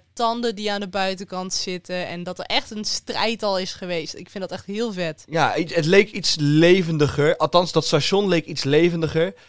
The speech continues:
Speaker 2: Maar ik denk dat wij, eh, Ridderstrijd uitgebreid gaan bespreken als die achtbaan, eh, geopend is, hè?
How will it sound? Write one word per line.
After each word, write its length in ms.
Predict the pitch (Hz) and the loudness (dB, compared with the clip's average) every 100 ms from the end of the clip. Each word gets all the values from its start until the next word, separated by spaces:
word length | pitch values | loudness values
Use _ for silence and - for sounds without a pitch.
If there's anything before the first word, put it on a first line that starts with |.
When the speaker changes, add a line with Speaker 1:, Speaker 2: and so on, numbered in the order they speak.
| _ - | _ -2
Speaker 2:
Maar 400 | 139 147 143 165 | 4 6 6 4
ik 100 | 143 | 4
denk 200 | 175 202 | 4 2
dat 140 | 165 | 2
wij, 560 | 170 160 156 147 147 143 | 4 6 4 4 4 2
eh, 120 | - - | 0 -12
Ridderstrijd 560 | - 160 185 - 160 - | -2 0 2 4 2 4
uitgebreid 540 | - 202 247 185 180 170 | 8 8 8 2 0 2
gaan 120 | 160 | 0
bespreken 460 | 151 - 143 143 127 | 0 0 0 0 -2
als 180 | 127 | -4
die 140 | - 135 | -6 -4
achtbaan, 500 | 120 120 110 110 107 | -4 -2 -2 -2 -4
eh, 80 | 104 110 | -6 -8
geopend 480 | - 120 110 - - | -2 0 0 -2 -10
is, 140 | 87 | -4
hè? 100 | 147 | -4